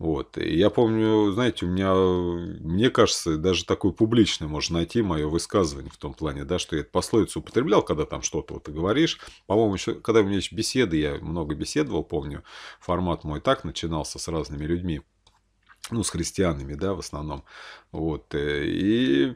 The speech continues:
потом я подумал, зачем я это говорю. Я перестал так говорить. Причем есть такой «за двумя зайцами погонишь, э, если ни одного не догонишь», да, и я... э, стал говорить вот из этой, э,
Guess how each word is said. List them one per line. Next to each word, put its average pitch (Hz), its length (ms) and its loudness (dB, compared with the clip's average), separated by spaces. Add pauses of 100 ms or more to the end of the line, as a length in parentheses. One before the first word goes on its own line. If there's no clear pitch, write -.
потом 127 340 4
я 117 140 6
подумал, 117 420 4
зачем 87 360 2
я 71 220 -4
это 69 200 -6
говорю. 71 560 -2 (140)
Я 85 220 -2
перестал 143 460 2
так 85 180 0
говорить. 90 340 6 (300)
Причем 104 260 6
есть 107 180 4
такой 110 240 4
«за 101 100 -2
двумя 110 200 4
зайцами 107 320 6
погонишь, 104 680 4
э, 92 400 2
если 98 220 -4
ни 101 80 0
одного 104 360 2
не 95 120 0
догонишь», 127 520 2
да, 120 280 4
и 85 140 4
я... 101 420 4 (520)
э, 50 960 -2 (920)
стал 107 300 4
говорить 113 420 6
вот 98 220 0
из 101 280 4
этой, 87 300 6
э, 73 760 0